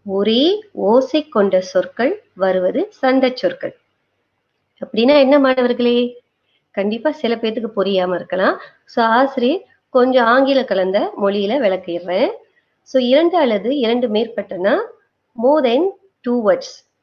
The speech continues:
Two words or more than two words. இறுதியில் ஒரே ஓசை, எண்டிங்ல ஒரே ஓசைனா சவுண்ட். So, ஒரு வேர்ட்ஸ்க்கு பின்னாடி கடைசியில ஒரே சவுண்ட் வர்றது தான் சந்த சொற்கள் என்று நம்ம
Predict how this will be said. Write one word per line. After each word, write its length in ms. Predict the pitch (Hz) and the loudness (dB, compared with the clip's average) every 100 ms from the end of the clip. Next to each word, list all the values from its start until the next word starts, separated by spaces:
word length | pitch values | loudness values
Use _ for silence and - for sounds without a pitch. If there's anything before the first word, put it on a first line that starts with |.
| _ _ _ - | _ _ _ -4
Two 80 | |
words 280 | 294 294 320 | 0 0 0
or 180 | - 185 | 0 0
more 220 | 190 220 | 0 -2
than 180 | 220 220 220 | -2 -6 -6
two 80 | 220 | -4
words. 260 | 180 - - _ - - _ _ | -4 -4 -14 _ -20 -20 _ _
இறுதியில் 680 | 247 254 320 349 311 269 302 | -4 0 0 2 2 2 0
ஒரே 520 | 254 226 247 285 339 | 0 2 4 4 2
ஓசை, 600 | 285 208 208 - 170 - - | 0 0 -2 -4 -6 -6 -6
எண்டிங்ல 800 | - 277 320 311 226 202 233 302 | 0 2 2 0 0 0 -2 -2
ஒரே 400 | - 214 240 285 | -2 -2 -2 -2
ஓசைனா 600 | 214 202 233 226 202 285 | -4 -4 -6 -6 -4 -4
சவுண்ட். 540 | 330 _ 226 226 202 - _ _ _ _ _ _ | -8 _ -2 -2 -4 -10 _ _ _ _ _ _
So, 200 | - 240 | 0 0
ஒரு 200 | 214 214 | 0 -2
வேர்ட்ஸ்க்கு 640 | 214 262 349 - - 208 208 | 2 2 2 -4 -8 -8 -6
பின்னாடி 580 | 214 220 220 185 226 294 | -8 -4 -2 -2 -6 -8
கடைசியில 680 | 214 190 202 208 175 185 294 - - _ - | -6 -4 -4 -6 -6 -4 -6 -8 -20 _ -6
ஒரே 440 | 214 226 262 339 | -2 2 0 0
சவுண்ட் 520 | - - 233 262 302 | -6 -2 2 2 2
வர்றது 520 | 285 196 185 175 - 180 | 2 0 0 -4 -8 -6
தான் 240 | 214 427 - _ _ | -4 -6 -10 _ _
சந்த 460 | - 240 254 277 | -2 0 2 0
சொற்கள் 580 | 277 190 190 208 277 - _ | -2 -6 -2 -2 -2 -6 _
என்று 520 | - 185 175 208 370 440 | -6 -4 -2 -2 -4 -2
நம்ம 440 | 190 180 269 415 | -2 -2 -4 -6